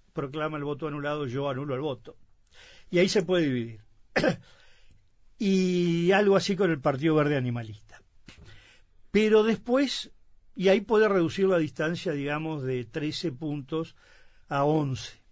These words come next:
bueno, a doce. Ahora, ¿qué encontramos? Que hay dos nichos que tiene el Frente Amplio claros. No el Partido Independiente, pues, lo, lo que, el, el, lo que era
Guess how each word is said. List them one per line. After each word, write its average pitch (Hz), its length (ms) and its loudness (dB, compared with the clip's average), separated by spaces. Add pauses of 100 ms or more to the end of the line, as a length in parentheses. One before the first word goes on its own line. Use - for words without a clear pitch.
(420)
bueno, 113 360 -12
a 135 60 0
doce. 139 440 -2 (240)
Ahora, 180 400 4 (100)
¿qué 285 140 0
encontramos? 123 600 -6 (460)
Que 269 80 2
hay 311 80 6
dos 247 180 4
nichos 220 380 -2
que 127 80 -12
tiene 123 240 -12
el - 40 -16
Frente 131 280 -10
Amplio 117 260 -8
claros. 131 480 -4 (1600)
No 202 180 4
el 226 60 0
Partido 170 240 0
Independiente, 156 560 -2
pues, 113 160 -14
lo, 151 100 -16
lo 147 240 -4
que, 190 180 -8
el, 143 240 -4
el, 139 240 -6
lo 139 220 -6
que 214 160 -2
era 233 200 2